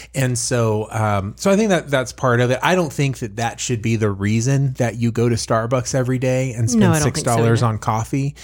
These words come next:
Speaker 1: because over three hundred and sixty-five days, you've, you know, spent, what is that, like, two grand in coffee
Speaker 2: Yeah.
Speaker 1: a year?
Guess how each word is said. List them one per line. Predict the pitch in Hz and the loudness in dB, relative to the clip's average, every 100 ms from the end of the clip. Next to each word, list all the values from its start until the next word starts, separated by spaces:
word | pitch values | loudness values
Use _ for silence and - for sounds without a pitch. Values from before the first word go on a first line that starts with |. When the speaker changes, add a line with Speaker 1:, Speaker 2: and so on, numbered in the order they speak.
| - - | -16 -8
Speaker 1:
because | - 123 127 110 | -2 0 2 2
over | 117 107 107 | 2 4 0
three | - 120 113 | 0 0 2
hundred | 117 110 | 2 2
and | 104 | 0
sixty-five | - 113 - 104 104 101 | -2 -4 -4 -2 0 0
days, | 101 98 123 123 | 0 2 2 2
you've, | 104 101 - | 0 -2 -6
you | 131 | -4
know, | 95 98 98 | -2 -2 -4
spent, | - - 107 104 - - _ - - - _ _ _ _ _ | -8 0 2 2 -2 -20 _ -20 -20 -20 _ _ _ _ _
what | - 135 | -2 0
is | 104 | 2
that, | 95 90 | -2 -4
like, | 104 - - | -8 -10 -6
two | 127 | -2
grand | 117 120 147 - - - | 2 2 0 -2 -10 -4
in | 147 | -2
coffee | 127 147 151 196 | 2 2 2 2
Speaker 2:
Yeah. | 202 - - | 2 0 0
Speaker 1:
a | 165 | 2
year? | 165 196 233 | 4 4 2